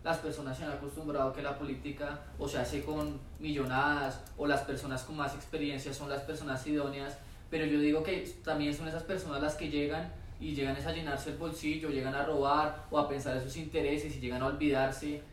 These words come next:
de, bueno, de sus comunidades, de las personas que los están ayudando a llegar acá, allá. Y este es un joven que si bien ha estudiado y se está preparando y sigue aprendiendo, pues tiene mucho que aportar porque tengo, estoy construyendo carrera, tengo las ganas,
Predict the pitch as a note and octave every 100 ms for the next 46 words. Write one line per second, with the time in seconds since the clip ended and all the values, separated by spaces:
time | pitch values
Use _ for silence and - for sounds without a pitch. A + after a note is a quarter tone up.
0 | - - - D#3+ D#3 C#3 D3 D#3+ D3 -
1 | D3 C3 C3 B2 B2 C#3 D3+ C#3+ C3+ -
2 | A#2+ B2+ B2+ D#3+ D#3 D3 - C3+ D3+ D#3
3 | C3+ B2+ C3+ - - - - C#3 C3 B2+
4 | B2 C3+ C#3 - C3 C3+ C#3+ D3+ - -
5 | - E3+ E3 F#3+ E3+ G3 F#3 G3+ G3+ G3+
6 | - - - E3+ D#3+ D3 D3 D3 - -
7 | E3 E3 F3 E3 F3 F3+ F#3 E3+ D3+ C#3+
8 | C3+ D3 E3 D#3 D3+ E3+ D#3+ D#3 D3+ E3+
9 | F#3+ E3+ D#3+ E3 G3 A3 - - E3+ D#3
10 | D#3+ E3 F3 F#3+ G3+ G#3 F#3+ F3+ G3 G3
11 | - D#3+ D3 C#3+ D3 - D#3 D3 F3 E3+
12 | F#3 E3 D3+ F3 E3 D#3+ E3 C3+ C3+ D3
13 | E3 D3 D#3+ F3 E3+ E3